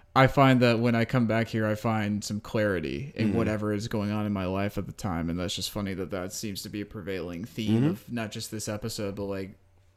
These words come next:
Speaker 1: your experience here. You've only been here for a couple of hours.
Speaker 2: Yeah. Yeah. No, it's just
Speaker 1: Your mom
Speaker 2: been
Speaker 1: was also very wise. That, that,
Speaker 2: Oh,
Speaker 1: that
Speaker 2: God,
Speaker 1: people
Speaker 2: yeah.
Speaker 1: are, are seasons. Is that what it was?
Speaker 2: Uh, I, I'll play it for you later.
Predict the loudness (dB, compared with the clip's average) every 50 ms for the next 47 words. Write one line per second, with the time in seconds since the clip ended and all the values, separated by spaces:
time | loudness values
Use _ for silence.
0 | -14 -12 -8 -6 -4 0 4 4 4 4 2 -2 -4 -4 -4 -4 -4 -6 -6 -6
1 | -4 -4 -2 -2 -2 -4 -4 -4 -4 -6 -4 -4 -4 -4 -2 -4 -4 -6 -8 -8
2 | -8 -8 -10 -8 -8 -8 -6 -4 -4 -2 -2 0 2 2 2 2 0 -4 -8 -12
3 | -18 -20 -20 -20 -20 -20 -20 -20 _ -8 -2 0 0 0 -2 -4 -8 -10 -8 -2
4 | 2 4 6 6 6 4 2 4 6 8 10 10 10 8 6 6 4 2 0 0
5 | -2 -4 -2 -2 -2 0 0 -2 -2 -2 -2 -2 -2 -4 -4 -4 -4 -4 -2 4
6 | 8 8 8 8 6 6 6 6 6 6 6 6 8 8 8 8 8 6 4 2
7 | -4 -6 -2 0 0 0 0 -2 -4 -2 0 0 0 0 2 4 4 4 4 4
8 | 2 2 0 0 0 0 -2 0 0 2 4 8 10 10 10 10 8 6 4 2
9 | 0 -2 0 0 0 0 0 0 2 4 4 4 4 2 2 2 2 2 2 0
10 | 0 -2 -4 -4